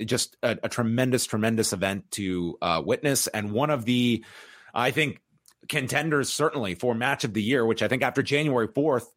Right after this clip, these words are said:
everyone thought was sewn up, but the two people who were responsible for that match are in competition with themselves. I think those are the one, two matches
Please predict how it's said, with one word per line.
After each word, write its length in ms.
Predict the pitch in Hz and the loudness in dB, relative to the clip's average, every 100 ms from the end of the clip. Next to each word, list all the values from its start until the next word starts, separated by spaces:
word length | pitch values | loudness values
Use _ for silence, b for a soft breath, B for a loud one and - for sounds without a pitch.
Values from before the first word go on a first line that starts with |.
| _ | _
everyone 240 | 139 160 143 | 0 2 2
thought 200 | 143 123 | 2 0
was 140 | 120 | 0
sewn 280 | - 135 113 | 2 2 2
up, 260 | 135 113 - | 2 0 0
but 220 | 107 - _ - | -2 -2 _ -10
the 80 | |
two 160 | - 127 | -2 0
people 240 | 123 110 | 0 0
who 120 | 104 107 | 0 0
were 160 | 95 | 0
responsible 520 | 95 - 175 160 113 | -2 0 0 0 -2
for 120 | 98 101 | -2 0
that 180 | 92 | 0
match 280 | 110 101 - - | -2 -4 -4 -4
are 400 | 101 95 98 92 B B - | -2 0 0 -4 B B -4
in 120 | 127 | 0
competition 500 | 135 95 - 127 117 | 0 0 -2 -2 0
with 120 | 101 | -2
themselves. 540 | 90 - 92 82 - 85 | -4 0 0 0 -2 -4
I 100 | 90 | -4
think 220 | 98 82 _ | -6 -10 _
those 280 | 123 120 113 | 2 2 2
are 280 | 107 101 90 - | 2 2 -2 -2
the 80 | |
one, 300 | 123 123 131 | 0 0 0
two 180 | - 127 | -2 -2
matches 520 | 117 107 - 104 92 | -2 -2 -4 -4 -6